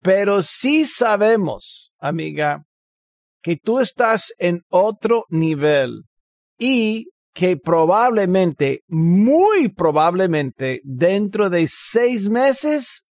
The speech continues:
vas a estar en otro nivel. Y después de un año, otro nivel. Y después de dos años, puede ser que se-, que seas casada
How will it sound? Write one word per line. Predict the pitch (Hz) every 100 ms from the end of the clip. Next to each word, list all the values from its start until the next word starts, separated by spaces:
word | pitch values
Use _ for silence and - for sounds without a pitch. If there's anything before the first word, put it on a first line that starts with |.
| -
vas | 147 131 196 214 208
a |
estar | 180 - 202 208 208 208 _
en | - 160 156 156 _
otro | - 165 170 170 170 170
nivel. | 170 160 170 170 127 - _ _ _ _ _ _ _ _ _ _ _ _ _
Y | - 202
después | 196 190 - 220 220
de | 208
un | 214
año, | 214 233 254 262 - _ _
otro | 202 214 233 240 226 233
nivel. | 226 214 202 208 185 131 117 - _ _ _ _
Y | - 196
después | 196 170 214 226
de | 220
dos | 226 196
años, | 240 240 254 269 294 - - - -
puede | 190 202 214
ser | 180 226 247 -
que | 185
se-, | 160 214 226 185 - - - -
que | 202
seas | 180 226 220 -
casada | - 175 165 - 226 226 247 262 294